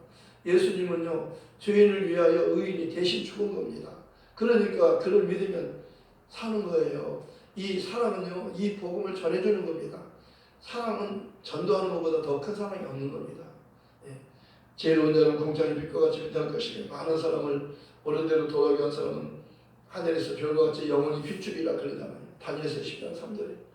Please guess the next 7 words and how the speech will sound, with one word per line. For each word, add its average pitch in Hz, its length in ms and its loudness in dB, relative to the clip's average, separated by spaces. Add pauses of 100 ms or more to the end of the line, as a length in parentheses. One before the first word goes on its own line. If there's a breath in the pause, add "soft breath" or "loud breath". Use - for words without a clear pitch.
(720 soft breath)
이것은 185 520 2
예수님께서 - 680 0
오셔서 160 760 -2 (220 loud breath)
우리를 180 260 0
위해서 - 280 0
죽고 - 300 -4
부활하시면 - 840 2